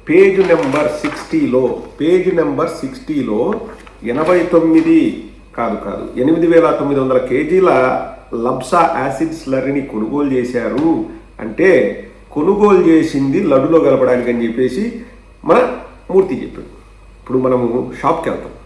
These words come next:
ఎవరైనా, ఎవరైనా షాప్కి వెళ్తారు అంటే పక్కోడి ఇంట్లోకి వెళ్ళి పక్కోడి ప్లేట్లో తినేవాడు తప్ప మిగతా ఎవరైనా కానీ ఇంటి పట్టున ఉండి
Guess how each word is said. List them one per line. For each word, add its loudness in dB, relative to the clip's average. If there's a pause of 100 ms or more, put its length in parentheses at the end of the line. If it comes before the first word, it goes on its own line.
(320)
ఎవరైనా, 0 (2250)
ఎవరైనా 4
షాప్కి 0
వెళ్తారు -2
అంటే 4 (600)
పక్కోడి 6 (460)
ఇంట్లోకి 4
వెళ్ళి 0 (480)
పక్కోడి 2
ప్లేట్లో 4
తినేవాడు 4
తప్ప -2 (440)
మిగతా 0 (220)
ఎవరైనా 2
కానీ 0 (520)
ఇంటి -2
పట్టున -2 (100)
ఉండి -2